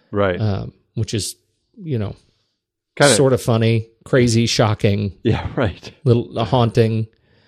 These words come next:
Speaker 1: That's the moment my daughter always ends up coming into the room, and I, I feel like the movie is so much fun otherwise to
Speaker 2: Mm-hmm.
Speaker 1: watch, you know, all the songs and, you know, kind of this journey these guys are on.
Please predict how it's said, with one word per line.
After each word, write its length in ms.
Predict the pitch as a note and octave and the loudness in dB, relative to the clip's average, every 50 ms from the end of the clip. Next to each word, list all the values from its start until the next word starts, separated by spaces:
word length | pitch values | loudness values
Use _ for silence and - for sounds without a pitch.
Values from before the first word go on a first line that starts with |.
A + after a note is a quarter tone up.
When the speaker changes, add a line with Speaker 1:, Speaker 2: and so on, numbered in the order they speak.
| _ _ _ _ _ _ _ _ _ _ _ _ - | _ _ _ _ _ _ _ _ _ _ _ _ 2
Speaker 1:
That's 200 | C#3 C#3+ - - | 4 4 4 2
the 80 | G3 | 4
moment 340 | F3 D#3+ D#3+ D#3 D3 C3 - | 6 6 6 6 4 2 4
my 140 | B2+ A#2+ A2 | 2 2 4
daughter 360 | A2+ A2+ A2+ A2+ A#2 A#2 A2+ | 6 4 4 6 4 4 4
always 240 | A#2 A#2 A#2+ A2+ A2+ | 6 4 4 2 2
ends 140 | A2+ A2 A#2+ | 0 -2 -2
up 140 | A2+ A2+ | -4 -4
coming 220 | - A#2+ A#2+ A#2+ B2 | -4 -4 -4 -2 -4
into 160 | B2 A#2+ B2 | -4 -6 -8
the 80 | B2 A#2+ | -8 -6
room, 360 | C3 C3+ C3+ C#3+ D#3 D#3+ - - _ - _ _ - | -4 -4 -4 -4 -6 -8 -12 -14 _ -20 _ _ -4
and 300 | D3 C#3+ C#3+ C3+ C3+ - - | 0 0 0 0 -2 -4 -4
I, 220 | D3+ D3+ D#3 D3+ - | -2 0 0 0 0
I 60 | D3+ | -4
feel 160 | D3+ - G3 F#3+ | -4 -2 0 0
like 160 | F#3+ F3 - | 0 0 -2
the 60 | D3+ | -4
movie 220 | C#3 C#3+ C#3 C3+ C#3 | -6 -4 -4 -2 -4
is 100 | B2+ - | -4 -2
so 120 | - C3+ | -2 -2
much 200 | B2+ C3 - - | -2 -2 -4 -4
fun 360 | - B2+ B2 B2+ C3+ C#3+ D#3+ - _ _ - | -2 0 0 0 -2 -4 -12 -16 _ _ -6
otherwise 720 | C3+ C3 D3 D#3+ F3 F3+ F#3 G3 G#3 G#3+ A3+ - _ _ _ _ _ _ _ _ _ _ _ _ | -6 -4 -4 -6 -6 -6 -6 -6 -6 -6 -8 -10 _ _ _ _ _ _ _ _ _ _ _ _
to 60 | - G#2+ | -4 -2
Speaker 2:
Mm-hmm. 80 | F#2 | 0
Speaker 1:
watch, 380 | - D#3 - - - - - - - - - - | 2 2 2 0 -2 -6 -12 -18 -20 -20 -18 -14
you 160 | - - C3 | -8 -4 -2
know, 80 | B2 A#2+ | 0 2
all 120 | A#2+ A#2+ | 2 0
the 100 | A2+ A2+ | 0 -2
songs 520 | - - D3+ D3 D3 C#3+ C#3+ C#3+ C#3 B2+ A#2+ | -4 -2 -2 0 0 0 -2 -4 -6 -6 -6
and, 240 | A2+ G#2 G2+ G2+ - | -6 -6 -6 -10 -10
you 100 | F#2 G#2+ | -8 -6
know, 160 | G#2 G2+ G2 | -6 -6 -6
kind 220 | - - A#2 A2 G#2+ | -6 -6 -6 -6 -6
of 80 | G2+ | -6
this 160 | G2+ F#2+ - | -8 -10 -12
journey 440 | - G2+ F#2+ - G#2 G#2 G#2+ G#2+ G#2 | -14 -16 -10 -6 -6 -6 -4 -6 -8
these 200 | G2 G#2 G2+ F#2+ | -8 -8 -10 -8
guys 240 | G#2 G#2 G2 G2 G2 | -4 -4 -4 -4 -4
are 80 | G#2 G2+ | -4 -6
on. 200 | G2 G2 G2+ | -6 -6 -8